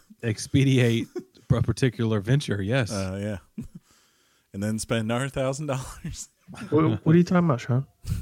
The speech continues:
Speaker 3: What are you talking
Speaker 1: You
Speaker 3: about?
Speaker 1: know, I'm gonna tell you right now, if I expedite,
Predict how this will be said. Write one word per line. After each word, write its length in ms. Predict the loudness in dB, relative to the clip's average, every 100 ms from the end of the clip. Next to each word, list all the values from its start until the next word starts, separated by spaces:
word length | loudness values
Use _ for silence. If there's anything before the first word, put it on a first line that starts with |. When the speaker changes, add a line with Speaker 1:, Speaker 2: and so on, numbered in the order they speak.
| -6
Speaker 3:
What 100 | -6 -2
are 60 |
you 60 | -2
talking 140 | 0 -2
Speaker 1:
You 60 | -4
Speaker 3:
about? 80 |
Speaker 1:
know, 180 | -8 -14 _ _ _ -20 _ _ -20 _
I'm 60 | -4
gonna 80 | -2
tell 160 | 0
you 100 | 2
right 120 | 2 0
now, 400 | 0 0 0 -4 -14 _ _ _ _ _ _ _ _ -6
if 160 | -2
I 140 | -2 -2
expedite, 680 | -4 -4 -2 0 -2 -4